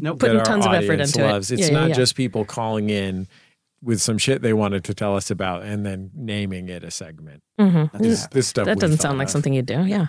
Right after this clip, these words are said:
Speaker 3: No, we're
Speaker 1: That's
Speaker 3: show business
Speaker 1: what's happening. That's
Speaker 3: professionals,
Speaker 1: exactly
Speaker 3: not
Speaker 1: what's
Speaker 3: just
Speaker 1: happening.
Speaker 3: Jordan,
Speaker 1: That's
Speaker 3: also me.
Speaker 1: exactly
Speaker 2: Mm-hmm.
Speaker 1: what's
Speaker 2: Yeah.
Speaker 1: happening.
Speaker 2: Yeah, yeah, yeah. You ha-, is that a shirt you have?
Speaker 1: <laughs>
Speaker 2: Not just Jordan, also me?
Speaker 3: <laughs> Yeah.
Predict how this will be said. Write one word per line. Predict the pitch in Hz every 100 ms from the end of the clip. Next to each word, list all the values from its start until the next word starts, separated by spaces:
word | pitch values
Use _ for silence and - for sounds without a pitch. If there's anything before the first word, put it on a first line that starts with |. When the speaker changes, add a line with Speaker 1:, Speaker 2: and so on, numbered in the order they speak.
| -
Speaker 3:
No, | 101 73
we're | 92 110
Speaker 1:
That's | 104 92
Speaker 3:
show | - 95
business | 87 92 90
Speaker 1:
what's | 113 -
happening. | 107 -
That's | 92
Speaker 3:
professionals, | 107 98
Speaker 1:
exactly | 113 110 104
Speaker 3:
not | 101
Speaker 1:
what's | 101
Speaker 3:
just | 95
Speaker 1:
happening. | - 101
Speaker 3:
Jordan, | 87 90
Speaker 1:
That's | 85 - 104
Speaker 3:
also | 104 78
me. |
Speaker 1:
exactly | 107 - - -
Speaker 2:
Mm-hmm. | 170 165 147 131
Speaker 1:
what's | -
Speaker 2:
Yeah. | 156
Speaker 1:
happening. | 131 - 156 - -
Speaker 2:
Yeah, | 170
yeah, | 151 147
yeah. | 147 139 - _ _ _
You | 202 214
ha-, | 208 196 196
is | 196
that | 208
a | 202
shirt | - 190
you | 196
have? | 226 277 - - - -
Speaker 1:
<laughs> | - - -
Speaker 2:
Not | 160 165
just | 165 160
Jordan, | 165 165 160
also | 156 170
me? | 170 226 220
Speaker 3:
<laughs> |
Yeah. | - - -